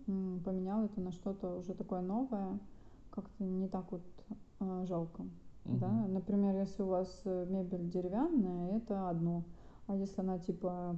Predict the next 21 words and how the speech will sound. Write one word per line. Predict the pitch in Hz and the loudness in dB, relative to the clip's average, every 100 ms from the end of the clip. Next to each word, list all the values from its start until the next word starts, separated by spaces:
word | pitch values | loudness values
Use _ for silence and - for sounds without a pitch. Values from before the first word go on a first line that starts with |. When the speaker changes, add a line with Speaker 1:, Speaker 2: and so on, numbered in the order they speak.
| - | 2
Speaker 1:
под | 226 277 | 2 2
дерево, | - 254 240 226 220 214 208 214 214 - - - | 4 6 6 4 4 2 2 0 -2 -8 -10 -4
то | 190 185 185 180 196 | -2 0 0 0 -2
это | 208 | 0
немножко | 196 196 190 190 - | 2 2 0 -2 -4
другой | 180 180 180 180 | -2 -2 0 0
материал. | 175 175 - 196 220 269 269 | 0 -2 -2 0 2 0 -2
Как-то | - - 202 | -8 -6 -4
мне | 185 190 202 | -2 0 0
кажется, | 196 196 - | -2 -4 -6
что | - 196 | -4 -4
деревянное | 196 190 190 180 185 190 | -2 0 0 0 0 -2
это | - | -2
жалко, | 196 202 254 - 196 190 - | -2 0 -2 -2 -4 -4 -4
а | 190 | -6
вот | 190 196 - | -4 -6 -6
такое, | - 202 - 202 196 | -8 -6 -2 -2 0
может, | 185 185 196 - - | -2 -4 -6 -6 -2
не | 202 | -2
так. | 202 135 | 2 4
Speaker 2:
Ну, | 135 | 6